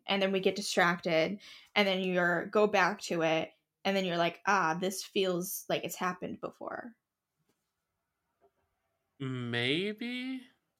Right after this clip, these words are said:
Speaker 1: So it's more, instead of, like, pulling from a past memory that we don't remember, it's, like, a
Speaker 2: You
Speaker 1: more
Speaker 2: zoned out.
Speaker 1: in the moment kind of thing, which I
Speaker 2: Mm-hmm.
Speaker 1: can get behind that a little bit more, especially 'cause, like,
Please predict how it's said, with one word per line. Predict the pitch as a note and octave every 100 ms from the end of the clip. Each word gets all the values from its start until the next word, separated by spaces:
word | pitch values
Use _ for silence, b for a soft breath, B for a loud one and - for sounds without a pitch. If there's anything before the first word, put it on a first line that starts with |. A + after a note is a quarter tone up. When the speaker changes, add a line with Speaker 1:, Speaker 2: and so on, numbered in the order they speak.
| -
Speaker 1:
So | D#4+
it's | D#4+ D4
more, | C#4+ D#4 F4 F#4 -
instead | C#4+ D4+ D4
of, | C4
like, | C4 B3 -
pulling | C4+ C4+ C4
from | C4+ B3+
a |
past | B3 A#3+ A3+ A3+
memory | G#3 G#3 G3+
that | G3 F#3
we | G3
don't | G3+ F#3
remember, | F#3+ F#3 F#3 F#3
it's, | F#3 F#3 F#3
like, | F#3+ E3+ - B B B B G#3+
a |
Speaker 2:
You |
Speaker 1:
more | A#3 A#3+
Speaker 2:
zoned | B3 A#3+ - G2+
out. | F#3+ G3 F#3+ - -
Speaker 1:
in | B3 A#3+
the | A3+
moment | G#3+ G3+ G#3 F3+
kind | G3+ F#3+ F3+
of | F3+
thing, | - F3+ F3 F3 F3+ b b
which | G3 D3 A#2+
I | G#3 A3
Speaker 2:
Mm-hmm. | A3
Speaker 1:
can | A#3+
get | A3+ A3
behind | G#3+ G3+ G3
that | F#3 F#3
a |
little | F#3 F3+ F#3
bit | F3+ F3
more, | F3+ F3 E3 F3 A3+ D4 -
especially | C4 E4 A#4+ A#4+
'cause, | A#4+
like, | G#4